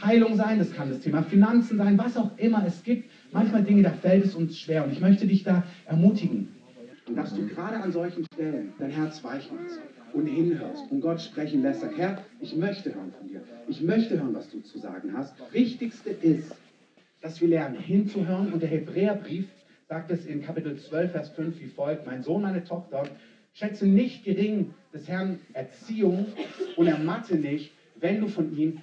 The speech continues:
erzogen wirst." Da gibt's zwei Worte drin. Wenn Gott spricht, sollst du es nicht gering schätzen und du sollst nicht ermatten. Das heißt, wenn Gott ein Thema anspricht bei dir, dann sollst du es nicht überhören, nicht ignorieren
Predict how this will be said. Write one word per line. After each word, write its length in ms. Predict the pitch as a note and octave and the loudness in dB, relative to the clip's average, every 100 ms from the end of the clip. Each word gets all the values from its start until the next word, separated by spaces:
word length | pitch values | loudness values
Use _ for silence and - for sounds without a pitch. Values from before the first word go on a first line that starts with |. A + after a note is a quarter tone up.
| _ - | _ -12
erzogen 840 | C#3 - - F#3 G3+ F#3+ F#3+ F#3 _ _ G3 - | -12 -12 -4 2 2 2 -4 -6 _ _ -16 -4
wirst." 400 | D3+ B2 - - | -4 -4 -8 -14
Da 80 | B2+ | -10
gibt's 260 | F3+ - | -10 -12
zwei 280 | - E3 F3+ | -12 -4 0
Worte 260 | E3 E3 D#3+ | 2 0 -2
drin. 300 | G#2+ G2 G2 | -12 -12 -8
Wenn 220 | C#3+ D3+ | -6 -2
Gott 240 | G#3 B3 | 0 -2
spricht, 720 | - - E3 E3+ D#3+ - _ _ _ _ - _ _ _ | -6 -10 0 0 0 -12 _ _ _ _ -20 _ _ _
sollst 240 | D#3 F3 | -6 -4
du 40 | F#3 | -4
es 80 | F#3 | -2
nicht 220 | F3+ - | -2 -2
gering 380 | C3 - F3+ G#3+ | -4 0 0 0
schätzen 540 | - G3+ - - A#3+ - - - _ _ _ - | -4 -6 -8 -14 -14 -14 -20 -20 _ _ _ -4
und 160 | E3 | 0
du 60 | F3+ | 4
sollst 300 | E3 D#3+ - | 4 2 0
nicht 220 | D3+ D3 - - | -2 -2 -16 -16
ermatten. 520 | B2 A#2 A2 - - _ _ _ _ _ _ _ _ _ _ | -10 -8 -10 -16 -20 _ _ _ _ _ _ _ _ _ _
Das 180 | - D3 | -18 -6
heißt, 80 | D#3+ | -2
wenn 120 | E3+ | 0
Gott 200 | F#3+ G3 | -2 -4
ein 60 | |
Thema 320 | F#3 F3+ F3 C#3 | -2 0 0 -2
anspricht 440 | C3 - B2 - | -10 -12 -16 -16
bei 80 | G2+ | -18
dir, 180 | G2 F#2 - _ _ - | -18 -20 -20 _ _ -10
dann 140 | D3 | -2
sollst 280 | D#3 G3 G3 | 2 2 2
du 60 | F#3+ | -2
es 120 | C#3+ | -2
nicht 260 | F3+ G3 - | -2 -2 -4
überhören, 680 | E3 A#2+ A#2 F3+ G3 A3 | -4 -2 6 8 8 4
nicht 200 | F#3+ E3+ | -2 -2
ignorieren 760 | D#3 D3+ C3 A2+ A#2+ E3 G#3 | -6 -8 -6 -6 -2 -2 -2